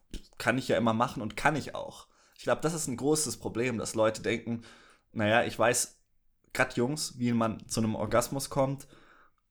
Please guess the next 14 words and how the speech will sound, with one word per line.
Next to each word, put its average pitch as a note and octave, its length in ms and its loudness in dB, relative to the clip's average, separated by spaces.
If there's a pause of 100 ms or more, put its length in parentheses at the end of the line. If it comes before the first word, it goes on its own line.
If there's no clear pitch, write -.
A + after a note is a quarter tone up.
(240)
damit A#2 520 2 (180)
ist C3 160 -4
sozusagen A2+ 760 -6 (400)
das A2 200 -6
höchste C3 380 -4
aller A2+ 240 0
Güter B2+ 340 -2
schon A2 200 -2
erreicht. G#2+ 640 -2 (800)
Und C3 140 -4
ich C3+ 100 -6
glaube, C#3+ 200 4
da C3+ 320 6
irgendwie B2+ 500 -6